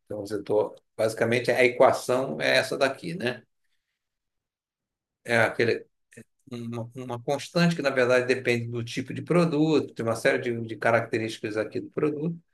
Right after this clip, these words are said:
pressão e temperatura medida e o delta P. Basicamente é isso. Então, a gente vai ver que a equação, na verdade, é um,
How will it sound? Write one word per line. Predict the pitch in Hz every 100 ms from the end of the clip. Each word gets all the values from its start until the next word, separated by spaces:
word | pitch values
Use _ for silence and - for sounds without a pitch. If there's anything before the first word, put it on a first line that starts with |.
| _ _ _
pressão | - 143 117 - 139 160 170 - _ _ _ _ _
e | 123
temperatura | 120 135 127 131 120 - 120
medida | 117 120 117 127 151 165 165 -
e |
o | 156
delta | 147 139 - 143
P. | - 90 85 _ _ _ _ -
Basicamente | 117 117 104 107 -
é | 123
isso. | 85 - - _ _ _ _ _ _ _ _ _ _
Então, | - 127 123
a | 123
gente | 120
vai | 127
ver | 117 117
que | 120
a |
equação, | 117 127 - -
na | 120
verdade, | 120 117 117 120
é |
um, | 127